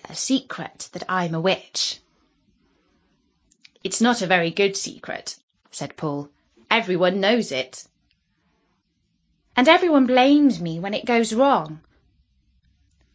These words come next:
"Yes, I've noticed," said Paul.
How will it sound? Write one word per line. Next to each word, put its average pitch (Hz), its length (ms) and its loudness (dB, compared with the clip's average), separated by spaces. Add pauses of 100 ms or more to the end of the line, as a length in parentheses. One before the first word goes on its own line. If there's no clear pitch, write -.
(340)
"Yes, - 380 -2
I've 170 140 0
noticed," - 720 -2 (460)
said - 260 -6
Paul. 147 340 -4